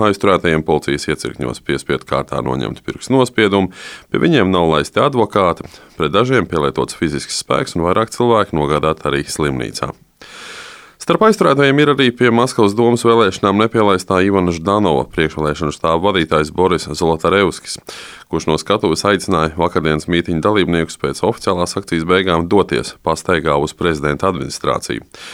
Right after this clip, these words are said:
Tieši šīs tā dēvētās pastaigas laikā arī notika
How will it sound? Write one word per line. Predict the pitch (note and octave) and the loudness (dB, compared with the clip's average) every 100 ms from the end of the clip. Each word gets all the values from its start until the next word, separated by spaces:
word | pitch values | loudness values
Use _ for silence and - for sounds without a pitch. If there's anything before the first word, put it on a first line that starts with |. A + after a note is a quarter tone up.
| - - - - | -18 -18 -6 -2
Tieši | D#2+ D#2+ | 0 0
šīs | - G#2+ G#2+ F2 | 0 0 2 2
tā | |
dēvētās | D#2 E2+ E2 E2 - | 2 4 4 2 0
pastaigas | F#2+ - E2 D#2+ | -4 0 -2 0
laikā | F#2+ F#2 F2 | -2 0 0
arī | F2 | 2
notika | F#2+ F2 - - | 2 0 -2 -8